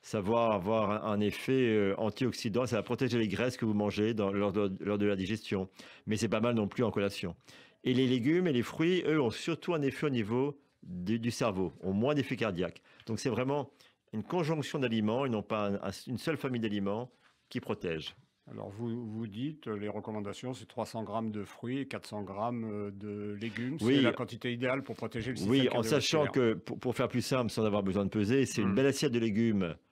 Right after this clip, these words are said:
Speaker 1: au moins une belle assiette de légumes par repas, que ce soit sous forme de salade,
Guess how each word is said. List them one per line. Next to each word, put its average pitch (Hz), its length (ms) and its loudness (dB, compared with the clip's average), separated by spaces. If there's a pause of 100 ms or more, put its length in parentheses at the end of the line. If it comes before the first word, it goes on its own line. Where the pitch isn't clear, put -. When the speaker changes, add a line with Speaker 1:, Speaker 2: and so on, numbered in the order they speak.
(140)
Speaker 1:
au 120 100 2
moins 131 200 4
une 123 80 2
belle 110 100 4
assiette 107 220 0
de 101 40 4
légumes 98 240 0
par 92 140 0
repas, 104 520 0
que - 100 -20
ce 95 100 -4
soit 101 180 -2
sous - 100 -6
forme 90 140 -2
de 85 60 -2
salade, 131 540 0